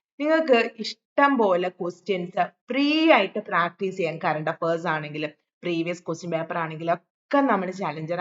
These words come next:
app-ിലുണ്ട്. നമ്മുടെ ആപ്പ് ഇപ്പൊ ഒന്നുകൂടെ അപ്ഡേറ്റ് ചെയ്ത് നമ്മൾ കുറേ പുതിയ ക്വസ്റ്റ്യൻസ് ഒക്കെ കേട്ടിട്ടുണ്ട്. അപ്പൊ നിങ്ങൾ പ്ലേ സ്റ്റോറിൽ നിന്ന് Challenger app ഇൻസ്റ്റാൾ ചെയ്യണം. ആപ്പ് ഇൻസ്റ്റാൾ ചെയ്യാൻ ലിങ്ക് ഞാൻ ഡിസ്ക്രിപ്ഷനിൽ കൊടുത്തിട്ടുണ്ട്. ഫോൺ നമ്പർ വെച്ച് നിങ്ങൾക്ക് ജോയിൻ ചെയ്യാം.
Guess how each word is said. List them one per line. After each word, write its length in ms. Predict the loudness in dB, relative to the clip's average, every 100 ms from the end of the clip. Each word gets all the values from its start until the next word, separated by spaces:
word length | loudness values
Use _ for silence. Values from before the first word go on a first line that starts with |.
| -2
app-ിലുണ്ട്. 440 | -4 -6 -6 -6 -6
നമ്മുടെ 200 | -6 -4
ആപ്പ് 320 | -2 -2 -2
ഇപ്പൊ 160 | -4 -4
ഒന്നുകൂടെ 340 | -4 -4 -4
അപ്ഡേറ്റ് 440 | -4 -6 -6 -4
ചെയ്ത് 220 | -4 -6 -4
നമ്മൾ 200 | -6 -8
കുറേ 400 | -8 -8 -4 -4 -4
പുതിയ 200 | -6 -6
ക്വസ്റ്റ്യൻസ് 540 | -6 -8 -8 -8 -6
ഒക്കെ 200 | -6 -6
കേട്ടിട്ടുണ്ട്. 680 | -6 -8 -8 -10 -8 -2 -2
അപ്പൊ 440 | -2 _ _ -6
നിങ്ങൾ 340 | -4 -2 -2 -2
പ്ലേ 160 | -6 -8
സ്റ്റോറിൽ 440 | -6 -4 -4 -6
നിന്ന് 140 | -4
Challenger 500 | -4 -4 -6 -8 -6 -4
app 140 | -4 -6
ഇൻസ്റ്റാൾ 480 | -8 -8 -4 -2
ചെയ്യണം. 360 | -2 -4 -6 -6
ആപ്പ് 240 | -6 -8 -8
ഇൻസ്റ്റാൾ 320 | -10 -8 -6
ചെയ്യാൻ 180 | -4 -4
ലിങ്ക് 260 | -4 -4
ഞാൻ 100 | -6
ഡിസ്ക്രിപ്ഷനിൽ 520 | -6 -10 -12 -12 -10 -6
കൊടുത്തിട്ടുണ്ട്. 680 | -4 -4 -8 -8 0 0 0 -4 _ 2
ഫോൺ 260 | 2 2
നമ്പർ 240 | -2 -2 -2
വെച്ച് 240 | -2 -4
നിങ്ങൾക്ക് 220 | -8 -8
ജോയിൻ 420 | -4 0 0 -2
ചെയ്യാം. 380 | -8 -4 -4 -4